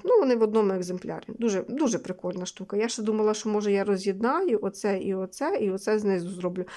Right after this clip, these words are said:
Але я щось не люблю, коли з кульки от того щось внизу висить. Ну, от, от,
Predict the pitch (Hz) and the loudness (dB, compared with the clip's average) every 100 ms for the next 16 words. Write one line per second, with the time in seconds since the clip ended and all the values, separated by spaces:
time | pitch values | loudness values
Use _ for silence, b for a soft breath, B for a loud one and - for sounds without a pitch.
0 | B 214 214 269 254 - 240 285 254 247 | B -2 0 0 -2 -4 -2 -2 -2 0
1 | 226 226 226 - 254 233 226 208 - 214 | 2 2 0 -4 -2 -2 -2 -4 -2 0
2 | 214 208 202 190 185 185 185 - 170 - | 0 -2 -4 -4 -2 -4 -4 -6 -10 -12
3 | - - 226 180 170 - 196 - - 220 | -20 -8 -4 -4 -6 -10 -10 -12 -18 -10
4 | 190 - | -10 -10